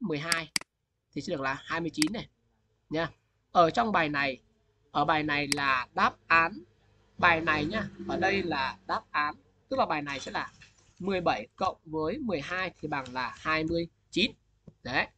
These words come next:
đó là hai mươi chín. Thầy lưu ý lại là có thể là con của chị là đáp án C, nhưng mà có thể là sẽ đáp án A hoặc là đáp án D, nhưng mà kết quả đúng vẫn là phải là hai mươi chín. Đúng không ạ?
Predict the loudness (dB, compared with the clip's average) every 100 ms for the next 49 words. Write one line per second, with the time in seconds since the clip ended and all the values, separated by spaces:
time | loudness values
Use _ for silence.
0 | _ _ _ _ _ -2 0 0 -2 -4
1 | _ _ -20 _ -2 2 2 2 2 2
2 | 2 2 2 2 2 0 -2 -2 -4 -6
3 | _ _ _ _ _ _ _ _ _ 6
4 | 6 6 0 -10 -14 _ _ _ _ _
5 | 2 2 2 0 2 2 2 0 6 8
6 | 8 6 -4 _ -6 -2 -2 0 -2 -2
7 | -4 -4 -2 -4 0 2 2 -2 -6 -6
8 | -4 -4 -4 -2 4 4 4 -2 -6 -4
9 | -2 -2 -4 -2 -2 -2 -4 -6 -8 -6
10 | -6 -6 -6 -8 -8 _ _ _ _ _
11 | _ _ _ -8 -8 _ _ _ _ _
12 | _ _ _ _ _ _ _ _ _ _
13 | _ _ _ _ _ _ _ _ _ _
14 | _ _ _ _ -4 -4 -6